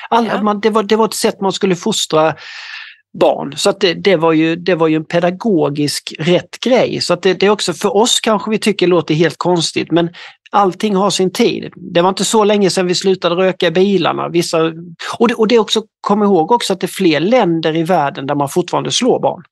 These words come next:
Speaker 2: Ja, jag skulle till att säga det.
Speaker 1: Så
Speaker 2: Detta
Speaker 1: att
Speaker 2: är
Speaker 1: det
Speaker 2: inte bara hundra år tillbaka. Det är faktiskt
Speaker 1: Nej.
Speaker 2: tjue tjuetre i väldigt
Speaker 1: Exakt.
Speaker 2: många land.
Speaker 1: Exakt.
Speaker 2: Om, och land vi liker att feriera i, och där vi har
Speaker 1: Mm.
Speaker 2: vänner som bor, och där
Speaker 1: Mm.
Speaker 2: detta på en måte är.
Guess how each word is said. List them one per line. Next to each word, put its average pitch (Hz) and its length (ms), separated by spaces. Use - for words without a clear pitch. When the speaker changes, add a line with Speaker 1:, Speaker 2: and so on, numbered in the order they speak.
Speaker 2:
Ja, 226 160
jag 277 100
skulle 294 180
till 269 180
att 285 80
säga 254 140
det. 262 80
Speaker 1:
Så - 60
Speaker 2:
Detta 185 140
Speaker 1:
att 240 60
Speaker 2:
är 180 40
Speaker 1:
det 170 100
Speaker 2:
inte 285 120
bara 208 360
hundra 185 260
år 170 40
tillbaka. 180 380
Det 208 60
är 240 100
faktiskt 143 420
Speaker 1:
Nej. 135 80
Speaker 2:
tjue 202 360
tjuetre 202 440
i 233 120
väldigt 180 340
Speaker 1:
Exakt. 180 140
Speaker 2:
många 170 180
land. 202 240
Speaker 1:
Exakt. - 240
Speaker 2:
Om, 240 100
och 247 140
land 240 320
vi 226 200
liker 196 400
att 202 80
feriera 180 560
i, 190 300
och 185 120
där 190 180
vi 190 60
har - 140
Speaker 1:
Mm. 190 60
Speaker 2:
vänner 165 320
som 175 220
bor, 190 380
och 175 140
där 180 100
Speaker 1:
Mm. 151 140
Speaker 2:
detta 135 140
på 165 100
en 175 60
måte 160 260
är. 156 220